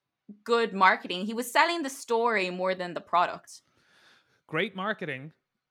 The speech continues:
Speaker 2: seems like a scam. I guess it's like, you know, when, when you see old-timey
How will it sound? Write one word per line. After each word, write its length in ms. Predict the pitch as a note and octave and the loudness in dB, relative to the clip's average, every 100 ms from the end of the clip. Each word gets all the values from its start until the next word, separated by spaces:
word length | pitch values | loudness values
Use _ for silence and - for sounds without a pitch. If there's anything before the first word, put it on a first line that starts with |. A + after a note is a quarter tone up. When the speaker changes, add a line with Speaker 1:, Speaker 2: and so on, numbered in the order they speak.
| _ | _
Speaker 2:
seems 720 | - - - E3 F3 F3 D#3+ | -8 -8 -4 -2 -2 -4 -2
like 200 | E3 D#3+ | -2 -2
a 40 | D#3 | -6
scam. 580 | - - E3+ E3 A#2+ A#2 | -8 -6 -6 -6 -8 -10
I 100 | D3+ | -10
guess 280 | D3 A3 - | -6 -8 -8
it's 160 | F#3 F#3+ | -12 -8
like, 260 | E3 C#3+ - - _ _ _ _ - | -6 -8 -14 -20 _ _ _ _ -12
you 140 | D#3+ | -8
know, 160 | D#3 C#3+ | -8 -8
when, 460 | C#3 D3+ D3+ C3+ B2+ _ _ _ _ _ | -8 -10 -10 -16 -20 _ _ _ _ _
when 200 | D3 D#3+ | -16 -14
you 80 | D3 | -12
see 200 | - D#3+ D3+ | -10 -10 -8
old-timey 1120 | E3 E3 - D3+ D#3 D#3+ D3+ D3 C3+ B2+ | -6 -8 -8 -8 -6 -6 -6 -6 -8 -12